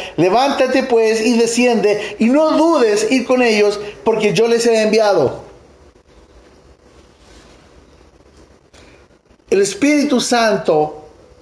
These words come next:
habla claramente. Y nosotros, el pueblo de Dios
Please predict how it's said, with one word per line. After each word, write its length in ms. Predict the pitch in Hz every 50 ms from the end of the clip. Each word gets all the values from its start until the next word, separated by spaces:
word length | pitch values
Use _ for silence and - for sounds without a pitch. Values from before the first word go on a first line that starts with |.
| - _ _ _ _ _ _
habla 760 | - 240 247 240 233 208 190 170 165 160 160 170 165 - - - - - - - _ _
claramente. 760 | - 208 214 233 226 220 226 202 190 190 180 - - 104 - - - - - - _ _ - - - - - - - - - _ _ _ _ _ - - - - - _ _ _ _ _ _ _ _ _ - - - _ _ _ _ _ _ - - - - _ _ - - - - - - - -
Y 100 | 196 190
nosotros, 680 | 202 202 - - 262 254 254 247 - 175 156 131 -
el 120 | 160 151 151
pueblo 420 | 147 175 233 247 254 247 247 240
de 120 | 233 233 226
Dios 500 | 220 220 202 185 160 143 - - -